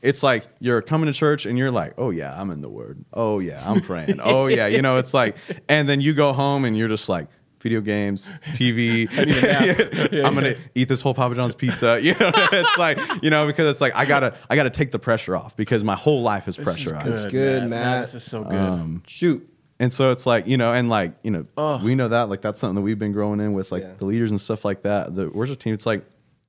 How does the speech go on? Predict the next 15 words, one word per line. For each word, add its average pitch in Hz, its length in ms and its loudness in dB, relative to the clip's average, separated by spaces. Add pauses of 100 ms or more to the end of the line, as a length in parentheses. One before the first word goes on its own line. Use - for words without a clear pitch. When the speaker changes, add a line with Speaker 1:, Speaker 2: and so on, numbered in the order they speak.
(460)
Speaker 1:
um, 82 400 -6 (420)
I've 113 140 0
had 135 180 2
to 113 80 0
really 104 240 2
confront 92 480 -4
in 113 80 -2
my 101 100 2
life, 80 560 -8 (160)
like, 85 420 -4 (1300)
who 113 180 0
I 120 160 0
am 87 240 -2
at 95 60 -4
home 123 260 -6